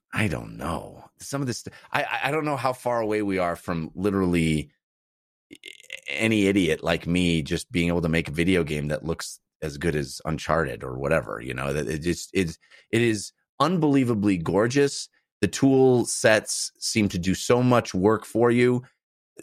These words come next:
The, this metahuman animation where you literally just stare at your iPhone and you can create a complete photorealistic <laughs> N P C. Uh,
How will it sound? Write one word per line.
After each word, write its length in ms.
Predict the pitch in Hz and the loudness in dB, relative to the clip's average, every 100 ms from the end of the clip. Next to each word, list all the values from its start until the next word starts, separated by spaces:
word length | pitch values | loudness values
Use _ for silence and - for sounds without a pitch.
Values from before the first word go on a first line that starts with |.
| - - | -18 -10
The, 280 | 92 113 - | -4 -4 -2
this 220 | 110 - | -2 0
metahuman 680 | 110 127 143 127 143 127 | 2 2 2 2 2 2
animation 600 | 110 117 107 110 - 117 | 2 2 2 0 0 0
where 120 | 104 98 | 2 2
you 140 | 98 | 2
literally 260 | 104 110 101 | 2 0 0
just 160 | 101 | -2
stare 220 | - 104 | 0 0
at 60 | 107 | 2
your 120 | 101 | 2
iPhone 400 | 78 95 - 104 | 0 0 0 -2
and 80 | 101 | 0
you 60 | 90 | -2
can 180 | 95 | -6
create 520 | 85 - 101 104 101 _ _ - | -6 0 2 2 0 _ _ -10
a 40 | - | -4
complete 640 | 113 87 - - 117 - | -2 -2 -4 -2 -2 -2
photorealistic 1120 | - - 107 110 104 98 101 98 - 104 90 _ _ _ _ _ _ _ _ _ _ _ _ _ _ _ - | -6 2 4 6 6 6 6 4 2 2 0 _ _ _ _ _ _ _ _ _ _ _ _ _ _ _ -16
<laughs> 540 | - - - 151 117 - | -14 -14 -12 -10 -6 0
N 180 | 135 | 0
P 180 | 127 143 | 2 0
C. 580 | 127 131 135 143 156 156 - - _ - | 0 2 4 6 4 2 -10 -20 _ 2
Uh, 360 | 110 101 98 | 4 4 2